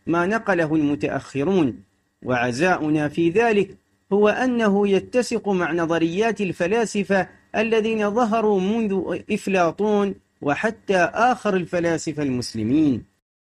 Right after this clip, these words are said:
وإذ لا نجد مساغا لطرح كامل ما صوره لنا المتأخرون من نظرية أبي الفلاسفة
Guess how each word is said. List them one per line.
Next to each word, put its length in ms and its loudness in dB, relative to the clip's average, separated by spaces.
وإذ 380 2
لا 240 2
نجد 360 0
مساغا 640 0
لطرح 640 0
كامل 600 0
ما 160 0
صوره 760 0
لنا 220 -2
المتأخرون 1080 -2
من 200 0
نظرية 640 0
أبي 300 -2
الفلاسفة 880 -2